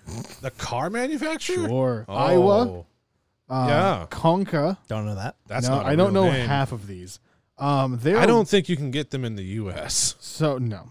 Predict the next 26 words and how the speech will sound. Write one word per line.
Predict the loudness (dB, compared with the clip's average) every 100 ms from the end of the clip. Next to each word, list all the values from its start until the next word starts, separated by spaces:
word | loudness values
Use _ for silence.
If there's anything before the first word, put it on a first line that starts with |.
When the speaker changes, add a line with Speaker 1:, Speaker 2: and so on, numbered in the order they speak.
| -14 -2
Speaker 2:
Uh, | 2 2
we, | 2 0
well, | 0 2
probably, | 2 0 -2 -6
Speaker 1:
So-, | -10
Speaker 2:
truthfully. | 0 4 4 2
Speaker 1:
some | 2 2
of | 2
them | 0 -2
you | -4
probably | -6 -6 -8
can, | -14 -10
or | 0
Speaker 2:
I |
mean, | 4
you |
can | 6 6
Speaker 1:
knockoff | 2 0
Speaker 2:
get, | -12
Speaker 1:
brands. | -12 -4
Speaker 2:
like, | -4
they're, | 0 2 4 4
uh, | 4 4 4 2 -2 _ _ _ _ _
so | 0 2
they | 2
have | 0 2 2 0 -4